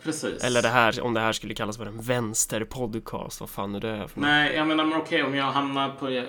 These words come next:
Speaker 1: jag vet inte vad, på Svenska Dagbladet eller någonting, liksom, på deras jävla redaktion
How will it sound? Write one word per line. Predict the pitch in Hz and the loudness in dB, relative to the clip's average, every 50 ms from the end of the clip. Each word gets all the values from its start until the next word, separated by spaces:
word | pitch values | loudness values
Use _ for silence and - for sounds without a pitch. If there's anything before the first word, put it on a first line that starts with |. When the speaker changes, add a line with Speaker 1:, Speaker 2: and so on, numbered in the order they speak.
| 123 | -4
Speaker 1:
jag | 123 127 120 | -4 -2 -2
vet | 123 123 123 | -2 -2 -4
inte | 127 120 123 | -6 -6 -2
vad, | 123 120 110 | -2 -2 -2
på | - 120 | -4 -6
Svenska | - - 131 123 123 - 127 | -6 -6 -6 -6 -6 -6 -4
Dagbladet | 104 123 120 117 113 107 120 131 139 135 127 117 101 - 123 | -2 0 0 0 0 0 2 2 4 4 4 2 0 -2 -4
eller | 107 98 101 | -4 -4 -4
någonting, | 104 104 101 98 104 101 101 98 107 104 98 98 98 | -6 -6 -6 -6 -6 -8 -8 -6 -6 -6 -6 -6 -8
liksom, | 101 95 - - 98 95 95 95 98 98 | -10 -10 -10 -10 -8 -8 -8 -8 -10 -10
på | 107 107 | -10 -8
deras | 110 110 113 104 127 | -6 -6 -6 -4 -4
jävla | 123 101 98 95 95 95 | -4 -2 -2 -4 -2 -4
redaktion | 98 95 95 95 - - - 98 90 92 92 98 98 | -4 -6 -6 -8 -8 -8 -8 -8 -8 -8 -10 -10 -10